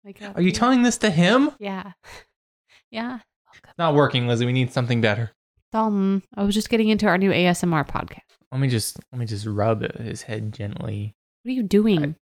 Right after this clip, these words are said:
Speaker 2: I <laughs>
Speaker 1: You crawled all the way up to his head. You gotta lift his little hat. Wait, Dalton.
Speaker 2: Always.
Speaker 1: Dalton, lift up his hat. There's a red button under his hat. It's an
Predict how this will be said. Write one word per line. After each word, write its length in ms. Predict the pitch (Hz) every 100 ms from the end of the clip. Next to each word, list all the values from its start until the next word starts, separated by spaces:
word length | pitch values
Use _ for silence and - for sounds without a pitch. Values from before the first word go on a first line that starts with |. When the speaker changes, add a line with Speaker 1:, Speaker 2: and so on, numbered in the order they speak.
| 127
Speaker 2:
I 60 | -
<laughs> 480 | - _ _ _
Speaker 1:
You 80 | 202
crawled 340 | - 247 240 190
all 100 | 202
the 80 |
way 120 | 220 220
up 100 | 214
to 80 |
his 120 | 220 196
head. 360 | 208 214 170
You 160 | - 190
gotta 160 | 196 202
lift 180 | 214 226
his 120 | 208
little 200 | 196 190
hat. 340 | 202 214 - _ _ -
Wait, 240 | 117 -
Dalton. 280 | 277 254 165
Speaker 2:
Always. 280 | 165 - -
Speaker 1:
Dalton, 340 | 240 175 175 - _ -
lift 180 | 330 453
up 100 | 427
his 140 | 370
hat. 320 | - 339 185 - _ _ _
There's 160 | 247 294
a 80 | 294
red 400 | 214 349 302 196
button 340 | 262 311 214
under 200 | 190 180
his 120 | 180 -
hat. 280 | 175 151 - _ _ _
It's 140 | 226 302
an 140 | 269